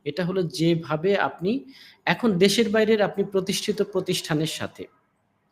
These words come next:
আপনি এগ্রিমেন্ট করেছেন, সেখান থেকে সার্ভিস নিচ্ছেন, তাদেরকে পেমেন্ট দিচ্ছেন, সবকিছু আপনার ট্রান্সপারেন্সি আছে।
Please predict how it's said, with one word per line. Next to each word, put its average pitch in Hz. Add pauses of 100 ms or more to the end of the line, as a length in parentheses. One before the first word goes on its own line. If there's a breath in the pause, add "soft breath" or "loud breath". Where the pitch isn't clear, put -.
(580 loud breath)
আপনি 139
এগ্রিমেন্ট 143
করেছেন, 123
সেখান 151
থেকে 147
সার্ভিস 135
নিচ্ছেন, 123
তাদেরকে 131
পেমেন্ট 143
দিচ্ছেন, 131
সবকিছু 180
আপনার 165
ট্রান্সপারেন্সি 117
আছে। -